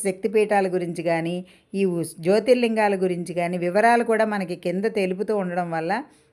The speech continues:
మనకి ఇలా చూస్తూ ఉంటే చాలా ఈజీగా ఉంటుందండి. ఎందుకంటే మనం అన్నీ కూడా చెప్పలేం కదండి.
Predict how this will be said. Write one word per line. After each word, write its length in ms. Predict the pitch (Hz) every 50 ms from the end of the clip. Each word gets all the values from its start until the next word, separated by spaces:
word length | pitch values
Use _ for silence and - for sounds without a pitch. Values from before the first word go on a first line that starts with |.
| _ -
మనకి 280 | 190 202 226 226 226
ఇలా 120 | 226 208 202
చూస్తూ 420 | 196 208 208 214 202 208 - 240
ఉంటే 220 | 233 214 202 240 226
చాలా 340 | - 233 196 185 190 202
ఈజీగా 500 | 214 208 196 190 180 185 220 214 202 220
ఉంటుందండి. 500 | 214 202 180 170 180 170 170 165 160 165
ఎందుకంటే 500 | 165 170 180 196 - 233 220 208 247 233 240 - - _ _ -
మనం 200 | 185 190 196 196
అన్నీ 320 | 180 165 170 190 214 233
కూడా 200 | 226 240 226 214
చెప్పలేం 500 | 220 220 202 180 - - 190 196 208 208
కదండి. 560 | 196 185 165 151 160 156 151 165 185 220 285